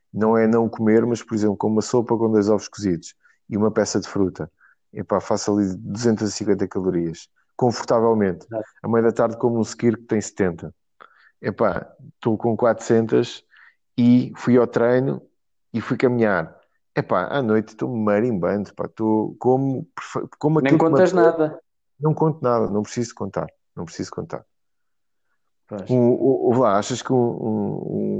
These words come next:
Speaker 1: uma
Speaker 2: Hum.
Speaker 1: pessoa que tem um salário alto precisa de contar trocos quando vai fazer compras?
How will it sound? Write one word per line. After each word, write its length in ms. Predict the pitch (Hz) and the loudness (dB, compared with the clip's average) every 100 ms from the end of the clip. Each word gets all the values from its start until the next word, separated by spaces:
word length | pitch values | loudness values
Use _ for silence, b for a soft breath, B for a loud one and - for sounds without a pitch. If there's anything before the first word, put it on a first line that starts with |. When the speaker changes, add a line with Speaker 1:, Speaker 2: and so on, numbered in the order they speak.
| 107 | -4
Speaker 1:
uma 120 | 190 | -4
Speaker 2:
Hum. 20 | - | -4
Speaker 1:
pessoa 260 | - 120 | -4 -6
que 80 | - | -6
tem 160 | 120 117 | -6 -4
um 60 | |
salário 520 | 110 120 117 113 107 107 | -2 2 4 4 4 4
alto 280 | 113 - - b b b _ | 4 -2 -18 b b b _
precisa 340 | - 123 110 | -4 0 2
de 60 | 107 | 2
contar 320 | 120 110 110 | 0 2 0
trocos 380 | 98 110 110 - | 2 0 0 -4
quando 240 | - 107 98 | -6 -6 -2
vai 560 | 104 98 95 98 95 - | 0 2 2 0 -2 -6
fazer 200 | 95 92 | -4 -4
compras? 540 | 107 117 110 95 - | -4 -6 -8 -10 -14